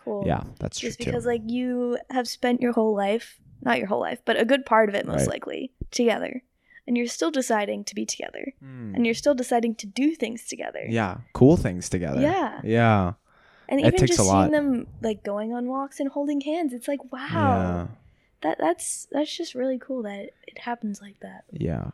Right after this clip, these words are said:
Speaker 2: I think it makes it more impressive because I think, like, once you've been in a relationship for a while,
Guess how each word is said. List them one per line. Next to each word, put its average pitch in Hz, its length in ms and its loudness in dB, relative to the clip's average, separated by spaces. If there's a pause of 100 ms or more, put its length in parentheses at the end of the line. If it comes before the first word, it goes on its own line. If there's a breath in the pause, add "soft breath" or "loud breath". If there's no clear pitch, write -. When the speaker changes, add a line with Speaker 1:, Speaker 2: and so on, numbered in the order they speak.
Speaker 2:
I 135 140 8
think 190 160 8
it 233 80 6
makes 233 200 2
it - 120 6
more 123 180 4
impressive 120 460 2
because 113 240 2
I 101 80 2
think, 123 200 -2
like, 139 200 -2
once 101 180 -4
you've 110 80 -4
been 107 140 -2
in 104 40 -2
a 101 60 -2
relationship 101 480 -2
for 127 140 0
a 127 80 2
while, 139 340 -2